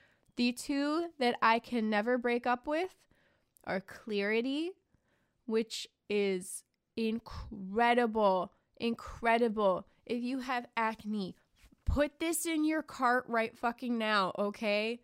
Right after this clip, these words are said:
Use it exactly how it's described. It's award-winning. I will talk about this, like, until the cows come home, okay? Clarity. Buy it.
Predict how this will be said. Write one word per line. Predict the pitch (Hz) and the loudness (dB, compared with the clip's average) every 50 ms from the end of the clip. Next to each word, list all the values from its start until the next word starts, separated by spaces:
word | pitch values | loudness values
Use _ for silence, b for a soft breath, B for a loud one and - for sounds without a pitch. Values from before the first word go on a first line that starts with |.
| b b b b b b b _ | b b b b b b b _
Use | - 214 226 240 247 247 247 | -8 -6 -4 -4 -4 -4 -2
it | 269 262 - | -4 -4 -2
exactly | - - 208 208 208 214 214 - 214 202 220 240 240 - 277 269 | -2 -4 -4 -4 -6 -10 -8 -4 0 2 2 0 0 -2 -2 -2
how | 254 240 254 262 262 262 | 0 2 4 4 4 4
it's | 254 254 - - | 2 -2 -6 -6
described. | 269 269 254 - - - 247 240 233 233 226 233 226 214 - - | -6 -6 -6 -6 -4 0 2 2 4 4 2 2 -2 -6 -8 -8
It's | 226 214 - | -8 -6 -4
award-winning. | 226 208 196 196 214 226 233 233 233 240 240 247 254 247 240 240 240 240 240 240 254 247 b b b b b b b b b _ | -6 -6 -4 -4 -2 0 2 2 2 2 2 0 0 2 2 2 2 2 2 0 -2 -2 b b b b b b b b b _
I | - 214 220 220 233 | 4 6 6 6 4
will | 247 240 247 240 | 4 2 0 0
talk | - - 240 214 220 226 - | 0 0 0 0 0 0 -2
about | 226 240 226 214 214 214 - | -2 2 2 2 2 0 -2
this, | - 208 214 220 226 - - | -2 -2 -2 -2 -2 -4 -2
like, | 233 208 196 208 - - - | 0 2 2 0 -2 -4 -4
until | 226 220 208 - 226 202 | -4 -4 -2 -4 -4 -4
the | 208 208 | -4 -6
cows | - 214 196 185 196 - | -4 -2 -2 -2 -2 -2
come | - 202 202 190 | -4 -4 -4 -2
home, | 190 190 185 180 | -2 -2 -2 -4
okay? | - - 190 196 - - 185 185 202 190 _ _ _ _ - | -2 -4 -4 -4 -4 -6 -6 -6 -6 -8 _ _ _ _ -20
Clarity. | - - - - - 240 233 226 220 220 214 208 202 196 190 175 170 170 190 - _ _ _ _ _ _ _ _ _ _ _ | -20 -20 -16 -10 -8 -4 -2 0 0 2 2 2 2 0 0 -2 -4 -6 -8 -12 _ _ _ _ _ _ _ _ _ _ _
Buy | - 208 196 190 190 | 4 6 6 6 6
it. | 185 180 170 123 87 - | 4 2 0 -2 -2 -4